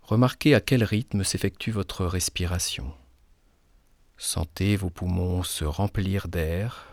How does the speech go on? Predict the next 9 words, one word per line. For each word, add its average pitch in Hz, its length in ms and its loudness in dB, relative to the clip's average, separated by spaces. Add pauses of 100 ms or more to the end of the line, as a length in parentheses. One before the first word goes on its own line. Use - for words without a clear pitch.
(120)
puis 98 200 -4
se - 220 0
vider 95 420 -2
de 90 100 -2
nouveau. 80 400 -6 (2750)
Servez-vous 120 580 4
de 104 120 2
chaque - 440 0
expiration 104 1000 0